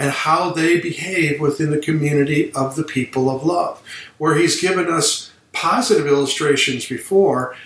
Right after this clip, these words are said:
now he's going to point to the Judaizers and say, "Here's a negative illustration." What it means to be Christ-like is not how the Be-, Judaizers behave.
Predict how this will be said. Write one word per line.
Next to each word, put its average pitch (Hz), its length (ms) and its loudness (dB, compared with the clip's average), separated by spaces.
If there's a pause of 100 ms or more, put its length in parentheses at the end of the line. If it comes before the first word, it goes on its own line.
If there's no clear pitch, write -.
(140)
now 208 280 0
he's 220 220 2
going 175 300 2
to 160 100 -4
point 185 560 -4
to 175 240 0
the 143 100 -4
Judaizers 139 840 2
and 135 100 -4
say, 131 300 0
"Here's 214 420 2
a 143 120 -2
negative 160 500 0
illustration." 117 720 -2 (1700)
What 190 140 2
it 220 80 2
means 226 260 0
to 185 60 -6
be 175 120 -4
Christ-like 156 880 -2 (480)
is 117 420 -4
not 165 840 -2 (320)
how 143 240 0
the 139 100 -2
Be-, 135 240 -2
Judaizers 120 760 0
behave. 131 520 -4